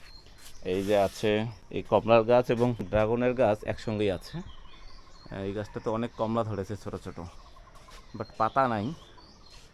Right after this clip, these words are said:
কোনো সমস্যা হয়েছে মনে হয়। আর এই দেখুন কত সুন্দর মালটার গাছ, এবং এই মালটা আমি গত বছর খেয়েছি, এই গাছের এই মালটা। এত সুমিষ্ট, এত মজাদার এই মালটাগুলো,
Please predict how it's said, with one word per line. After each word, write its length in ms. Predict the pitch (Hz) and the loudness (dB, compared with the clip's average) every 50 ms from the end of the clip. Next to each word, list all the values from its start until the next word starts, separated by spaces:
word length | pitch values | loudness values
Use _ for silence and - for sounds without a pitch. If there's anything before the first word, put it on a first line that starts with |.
| - - - - - | -20 -20 -20 -14 -10
কোনো 140 | 107 107 | -8 -8
সমস্যা 460 | 104 - 107 95 101 104 - - 120 110 | -8 -6 -6 -6 -6 -6 -6 -6 -6 -4
হয়েছে 280 | 107 92 87 - 95 | -4 -4 -4 -4 -6
মনে 180 | 87 85 82 80 | -6 -6 -6 -8
হয়। 160 | 82 85 90 90 - - - - - - - - - - - - - - - - - - - - | -10 -12 -14 -14 -16 -18 -20 -20 -18 -18 -18 -18 -18 -18 -18 -18 -18 -18 -16 -16 -16 -16 -12 -6
আর 540 | - 98 104 107 107 104 104 101 101 98 95 | -2 2 4 4 6 6 6 6 4 4 4
এই 180 | 107 110 107 | 2 0 0
দেখুন 360 | 95 104 101 - 110 101 95 | 0 -2 -2 0 -2 -2 -2
কত 200 | 95 - 107 - | -2 -2 0 0
সুন্দর 500 | 113 - - 127 120 123 120 123 123 113 | 0 -2 0 2 4 4 6 8 8 6
মালটার 440 | 104 104 101 98 92 92 98 92 87 | 6 4 2 0 2 2 2 2 2
গাছ, 200 | - 78 71 - - - - - - - - - - - - - - - | 0 -4 -6 -8 -10 -14 -14 -14 -10 -8 -8 -8 -8 -10 -10 -10 -6 -2
এবং 440 | 101 104 110 123 123 113 104 95 92 90 - - - - - - - - - - - - - - | 0 4 6 6 6 6 4 2 -2 -6 -10 -16 -20 -20 -20 -20 -20 -20 -20 -20 -20 -20 -8 -2
এই 160 | - 117 113 | 2 2 4
মালটা 440 | 101 113 113 117 117 107 127 131 127 | 6 8 8 8 8 10 10 12 12
আমি 340 | 127 135 135 120 110 113 117 - - - 107 | 12 10 8 6 6 4 0 -4 -6 -2 0
গত 180 | 110 107 - | 2 4 4
বছর 300 | 123 120 120 - 127 113 | 4 4 4 4 4 0
খেয়েছি, 400 | - - 113 107 101 - - 110 | 2 4 4 4 4 4 4 6
এই 180 | 113 117 117 107 | 6 8 8 8
গাছের 300 | 110 107 - - 113 107 | 6 4 4 4 2 2
এই 100 | 110 104 | 4 4
মালটা। 400 | 98 92 90 82 - - - - - - - - - - - - - | 2 2 0 -2 -4 -6 -12 -12 -12 -20 -20 -20 -20 -20 -14 -6 -2
এত 360 | - 101 - 143 139 139 135 | -2 0 4 6 8 8 8
সুমিষ্ট, 640 | 127 - - 135 131 135 135 131 - - - - 165 139 110 87 76 - - - - - - - - - - | 6 4 2 4 4 6 4 4 2 -2 2 6 8 8 8 8 4 -2 -12 -16 -20 -20 -20 -20 -20 -14 -8
এত 220 | - 104 101 - 135 | -4 -4 0 4 6
মজাদার 720 | 131 131 131 127 123 107 127 131 135 147 131 107 95 107 - - | 6 6 8 6 6 6 6 8 10 10 8 8 6 2 -2 -2
এই 100 | 104 104 | -2 0
মালটাগুলো, 720 | 104 107 104 104 98 - 117 107 113 117 110 95 92 113 | 0 2 0 2 4 4 4 6 6 4 4 4 2 2